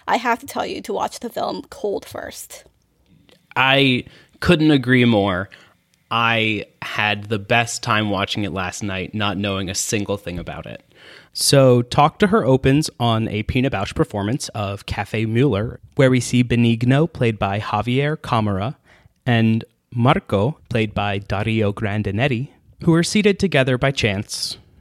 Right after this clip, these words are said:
Speaker 2: and we and Benigno watch as Marco sobs through the dance.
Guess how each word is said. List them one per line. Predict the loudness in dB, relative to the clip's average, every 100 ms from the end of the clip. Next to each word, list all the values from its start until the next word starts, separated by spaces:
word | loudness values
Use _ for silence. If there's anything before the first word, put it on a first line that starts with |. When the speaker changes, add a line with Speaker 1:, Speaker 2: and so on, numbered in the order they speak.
| _ _ -4
Speaker 2:
and | 0 0 2
we | 2 2
and | 2 -2 -4 2
Benigno | 2 4 4 4 4
watch | 2 -2 -4 -6 -6
as | -4 -2 -2 -4 -6 _ _ -6
Marco | -2 0 0 -2
sobs | 0 2 4 2 0
through | -4 0 0
the | 0
dance. | -2 -6 -10 -10 -10 -10